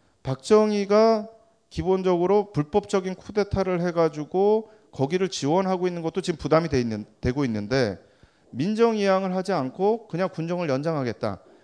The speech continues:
이 상황이 되는 거는 미국으로서는 용납이 안 되는 거예요. 그래서 사실 육십삼 년에 케네디 대통령이 친서를 보냅니다. "이런 식으로 나오면 한국에 대한 원조를 재검토하겠다."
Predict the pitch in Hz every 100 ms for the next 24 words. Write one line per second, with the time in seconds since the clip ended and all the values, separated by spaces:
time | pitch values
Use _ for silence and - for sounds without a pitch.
0 | _ _ 147 190 247 247 233 196 180 170
1 | 185 165 127 147 147 147 151 113 127 135
2 | 110 98 107 101 95 95 92 90 - -
3 | _ _ _ _ - 208 220 247 151 -
4 | 220 220 214 165 202 135 92 - _ _
5 | _ - 254 262 254 214 - 190 165 202
6 | - 294 294 285 214 123 107 98 95 127
7 | 101 _ _ _ _ _ - 151 240 254
8 | 262 240 202 127 117 151 135 98 - 226
9 | 233 226 190 180 117 131 143 147 - 110
10 | 113 - 104 107 - 98